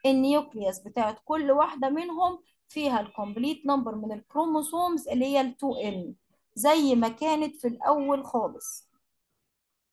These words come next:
ودي المراحل بتاعت الميتوسيس division، لازم تبقى عارفها بشكل مفصل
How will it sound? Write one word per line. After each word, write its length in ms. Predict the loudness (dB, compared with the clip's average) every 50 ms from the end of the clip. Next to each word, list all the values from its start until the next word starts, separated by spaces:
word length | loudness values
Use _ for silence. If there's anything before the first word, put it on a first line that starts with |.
| _ _ _ _ _ _ _ _ _ _ -4
ودي 400 | -2 -2 0 0 0 -2 0 0
المراحل 640 | 2 2 2 4 6 6 6 6 4 2 -2 -2 -2
بتاعت 420 | -4 -4 -2 0 0 0 0 -2 -6
الميتوسيس 920 | -10 -8 -8 -10 -10 -10 -8 -8 -8 -6 -6 -6 -4 -4 -4 -6 -8 _ _ _ _ _ _ -6
division، 580 | 0 0 2 4 4 4 4 2 0 -6 -6 -10 _ _ _ _ _ _ 0
لازم 400 | 4 6 6 6 6 4 0 -2
تبقى 260 | -2 -4 0 2 4 4
عارفها 360 | 4 4 2 2 2 2 2
بشكل 580 | 2 2 -2 -4 -2 -2 -2 -2 -2 0 0 0
مفصل 720 | 0 0 -2 -2 -2 -2 -2 -2 0 0 0 0 0